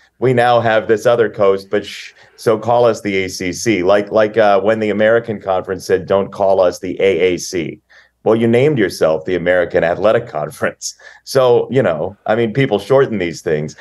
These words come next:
But I do think this is one of those places we're gonna get that. Like, we are the A C C. In second reference, please do not call us the Atlantic Coast Conference.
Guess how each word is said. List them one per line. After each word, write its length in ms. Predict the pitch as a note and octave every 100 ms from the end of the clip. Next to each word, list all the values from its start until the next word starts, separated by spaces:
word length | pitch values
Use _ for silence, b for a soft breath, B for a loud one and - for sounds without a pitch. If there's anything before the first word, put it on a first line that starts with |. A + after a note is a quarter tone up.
| B -
But 120 | C3+
I 80 | D3
do 240 | C#3 D#3+
think 300 | D#3 C#3+ A#2+
this 180 | C3 B2
is 140 | B2
one 160 | G#2+ A2
of 60 | G#2+
those 140 | G2+
places 420 | - F#2+ F#2 F2
we're 180 | E2 F#2
gonna 220 | F#2 E2+
get 380 | D2+ F2+ F2+ D2+
that. 320 | D#2+ D2 C#2+
Like, 240 | E2+ F2 E2+
we 180 | G#2 A#2+
are 140 | A2+
the 160 | G#2 G2+
A 160 | A2 A2
C 260 | - A2
C. 480 | G2+ - G2 F#2 F#2
In 360 | - G2 F#2+ F#2
second 380 | - D3+ D#3 B2
reference, 420 | B2 A2+ G#2+ G2+
please 320 | - C3 C3+
do 120 | G#2+ G#2
not 240 | A2 -
call 260 | A#2 G2+ G2+
us 140 | F2
the 100 | F2+
Atlantic 420 | F2 F2 E2 E2
Coast 280 | F2+ D#2+ -
Conference. 560 | F2 D#2 - - -